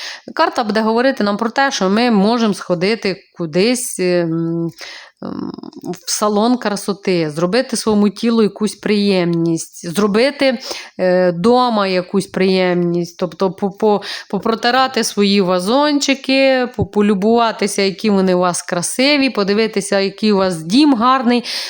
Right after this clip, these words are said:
Тобто імператриця, вона в нас любить красоту, вона любить домашній уют, щоб все було на місці, щоб все було красиво, щоб було приємно оку. Карта може нам говорити ще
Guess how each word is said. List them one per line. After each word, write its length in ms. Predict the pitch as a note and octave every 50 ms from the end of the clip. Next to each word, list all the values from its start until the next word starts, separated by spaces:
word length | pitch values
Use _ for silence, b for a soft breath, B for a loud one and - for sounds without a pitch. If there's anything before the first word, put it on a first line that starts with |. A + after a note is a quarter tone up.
| B B
Тобто 200 | - A3+ - -
імператриця, 600 | C#4+ C4+ C4 D#4 D4+ D#4+ D#4 G4+ G#4 G4 - D4
вона 200 | B3 B3+ C4 C#4+
в 100 | C#4+ C4
нас 220 | A#3+ A3+ - - -
любить 280 | A#3+ A#3 G#3 A3 -
красоту, 600 | - - G3+ F#3+ F3+ - - G3 - - B3+ A#3+ A3
вона 280 | G3 F#3 F3+ F#3 F#3+
любить 360 | G3 G3+ A3 G3 F#3+ F#3+ F3 E3
домашній 680 | G3+ G3+ G#3+ A3+ A#3+ B3 A#3+ - G#3 G3+ G3 F#3+ F3 - _ _ _ _ _ _ _ _ _ _ _ _ _ _ _ _ _ _ _ - B B B B B B B
уют, 480 | - G#3 G3 F3 G#3+ C4 D4 D#4+ D4+ -
щоб 160 | - G#3+ F3
все 260 | - - - A#3 A3+
було 300 | F#3+ E3+ F#3 F#3+ G3 G3
на 140 | F#3+ F#3+ F3+
місці, 440 | F3+ F#3+ A3+ C#4+ D#4+ D#4+ - - C4
щоб 160 | - - -
все 200 | - - G3+ F#3
було 280 | D#3+ E3 E3+ F3+ F3+ F3
красиво, 640 | - F#3 F3+ F3 - - A#3 B3+ D4 D4+ C#4 C#4
щоб 200 | - - F#3+ D#3+
було 260 | D#3 F3 G3 B3 A#3+ B3
приємно 640 | - G3 G#3 G3+ G#3 G#3+ A3+ A3+ A3+ G#3+ G#3 G3+ B B B B B B
оку. 500 | - B3+ A3 G3 F3 - - F3 E3 E3+ B B B B B -
Карта 280 | G#4+ A4+ A4 - D#4
може 240 | C#4+ D#4 D#4 C#4+ C#4
нам 160 | C4 C4+ B3+
говорити 520 | A#3 C4 C4+ C4+ C#4 D4 D4+ D4 - A3+ G#3+
ще 280 | - - B3 B3+ B3